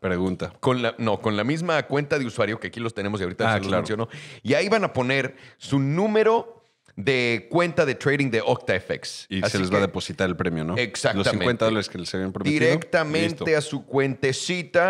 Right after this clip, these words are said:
Speaker 2: Así que recuerden, si ganaron, y lo, los voy a mencionar ahorita, van a poner su cuenta en los comentarios de trading de OctaFX y ahí se encarga OctaFX.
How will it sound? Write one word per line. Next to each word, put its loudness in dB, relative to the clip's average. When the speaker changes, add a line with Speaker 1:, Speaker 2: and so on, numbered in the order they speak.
Speaker 2:
Así -2
que -2
recuerden, 0
si -6
ganaron, 0
y 0
lo, -4
los -2
voy 2
a 4
mencionar -2
ahorita, -2
van 0
a -4
poner 0
su -6
cuenta 0
en -2
los -2
comentarios -2
de -4
trading -2
de -2
OctaFX -2
y -4
ahí -2
se -4
encarga -2
OctaFX. -6